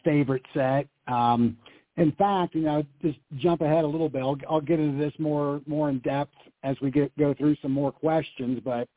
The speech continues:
kind of my collecting focus eventually became graded sets from the thirty-five Chickle all the way to seventy-two Tops. And kind of what I was looking for, and,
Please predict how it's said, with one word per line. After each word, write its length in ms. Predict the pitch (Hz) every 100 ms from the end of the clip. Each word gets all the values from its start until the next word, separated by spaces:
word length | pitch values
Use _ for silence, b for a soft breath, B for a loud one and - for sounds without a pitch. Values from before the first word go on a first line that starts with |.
| b b _ _ _ -
kind 200 | 175 233
of 60 | 196
my 160 | 160
collecting 640 | 151 147 170 185 - 147 139
focus 480 | 151 143 139 151 147 - - _ _ -
eventually 580 | 143 151 165 156 147 143
became 540 | 135 127 131 131 127
graded 480 | 123 143 151 151 135
sets 300 | - 127 135 - _ _
from 140 | - 135
the 80 | 117
thirty-five 640 | 160 151 151 147 143 135 -
Chickle 440 | 165 151 156 151 151
all 200 | - 143
the 60 | 143
way 180 | 135 135
to 120 | 131
seventy-two 580 | - 139 135 123 - 131
Tops. 420 | 123 113 107 107 _ _ _ _ _ _ _
And 120 | 156 151
kind 220 | 175 226
of 60 | 202
what 100 | 180
I 80 |
was 160 | 175 151
looking 380 | 143 165 156 135
for, 280 | 139 131 139
and, 180 | 143